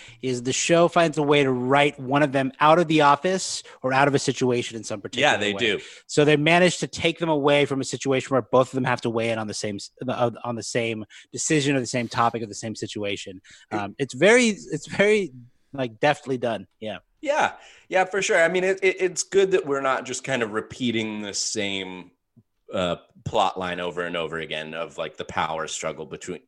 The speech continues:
Speaker 2: between Jim and Michael. Um, we get, uh, we get, uh, several times where it's just, uh, Jim on his own,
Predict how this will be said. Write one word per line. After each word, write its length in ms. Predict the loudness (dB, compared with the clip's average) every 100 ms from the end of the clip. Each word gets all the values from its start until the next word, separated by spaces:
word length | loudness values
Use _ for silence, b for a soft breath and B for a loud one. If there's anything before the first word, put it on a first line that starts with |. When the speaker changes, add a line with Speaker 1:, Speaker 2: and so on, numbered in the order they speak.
| _ _
Speaker 2:
between 340 | -8 -6 -12 -8
Jim 180 | -10 -10
and 80 |
Michael. 480 | -12 -12 -14 -18 -18 b b b b b -14
Um, 340 | -12 -12 -16 -20 _ _
we 120 | -10 -4
get, 320 | -4 -4 -6
uh, 260 | -4 -4 -8 -10
we 120 | -10
get, 240 | -6 -8 -10 _ -6
uh, 400 | -2 -2 -4 -6 -8
several 400 | 0 0 2 -2
times 400 | -2 -6 -6 -8
where 160 | -6 -4
it's 240 | -6 -8
just, 380 | -6 -6 -6 -8
uh, 160 | -8 -8 -4
Jim 240 | -4 -2
on 140 | -6
his 260 | -8 -8 -6
own, 500 | -4 -4 -4 -6